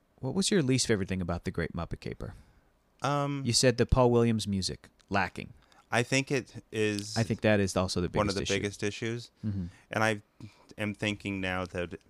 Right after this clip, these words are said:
Speaker 2: it might be a hang-up for me in two thousand eleven Muppets.
Speaker 1: Yeah, the twenty eleven Muppets.
Speaker 2: Is that it's just a jukebox musical, and I don't like those.
Speaker 1: Uh, somewhat. There, there are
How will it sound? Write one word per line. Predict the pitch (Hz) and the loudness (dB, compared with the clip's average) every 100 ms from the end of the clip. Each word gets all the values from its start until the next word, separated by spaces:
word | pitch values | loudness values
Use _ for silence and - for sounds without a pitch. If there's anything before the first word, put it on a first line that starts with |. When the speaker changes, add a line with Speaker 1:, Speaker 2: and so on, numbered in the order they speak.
| - | -14
Speaker 2:
it | 101 90 | -8 -4
might | 92 90 | -4 -2
be | 92 | -2
a | 87 | -2
hang-up | 92 90 87 - | -2 -4 -6 -8
for | 90 | -10
me | 87 85 80 | -6 -6 -6
in | 85 82 82 90 _ _ _ - 92 - - | -8 -10 -12 -16 _ _ _ -18 -18 -18 -12
two | 95 | -8
thousand | 90 90 | -8 -8
eleven | 78 90 92 104 | -8 -8 -8 -8
Muppets. | 110 | -2
Speaker 1:
Yeah, | 123 104 95 - | 2 2 0 -6
the | |
twenty | - 123 113 | -4 0 0
eleven | 107 110 117 | 0 0 -2
Muppets. | 120 139 | -4 -6
Speaker 2:
Is | - - | -8 -6
that | 90 82 | -4 -4
it's | 82 | -6
just | 92 - | -8 -8
a | 85 | -12
jukebox | - 78 - 80 - | -10 -12 -10 -12 -10
musical, | 71 73 - 76 | -12 -12 -14 -12
and | 78 | -12
I | |
don't | 76 71 | -12 -12
like | - - | -14 -16
those. | - - 170 | -18 -6 0
Speaker 1:
Uh, | 170 175 170 165 | 2 4 4 4
somewhat. | - 233 208 120 - - - - | 4 6 6 6 4 -2 -14 0
There, | 151 151 - | 6 8 8
there | 151 147 | 6 6
are | 143 139 135 | 6 6 4